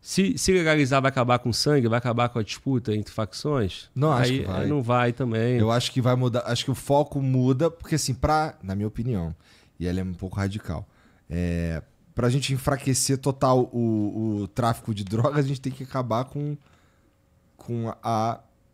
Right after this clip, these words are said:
Speaker 2: Com o lance das drogas serem ilegais, porque aí eles vão ganhar dinheiro com o quê?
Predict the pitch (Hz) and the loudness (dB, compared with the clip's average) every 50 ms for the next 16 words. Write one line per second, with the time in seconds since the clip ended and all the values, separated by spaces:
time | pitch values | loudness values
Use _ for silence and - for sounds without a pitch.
0 | _ _ _ _ _ _ _ _ - 120 123 120 120 123 120 - 135 135 135 113 | _ _ _ _ _ _ _ _ -8 -4 -2 0 0 0 -2 0 0 0 0 0
1 | 95 123 117 113 117 123 131 127 - - 127 123 123 123 123 123 135 143 147 143 | 2 2 2 2 2 0 0 0 0 0 0 0 0 -2 -2 -2 -4 -2 -2 -2
2 | 104 98 - - 117 110 113 117 123 123 110 104 120 117 113 113 110 110 110 92 | -2 -2 -4 -4 -2 0 0 0 0 -2 -4 -6 -6 -6 -6 -6 -6 -6 -6 -6
3 | 101 104 101 - - 107 92 - 87 76 | -6 -8 -8 -10 -12 -14 -12 -12 -12 -14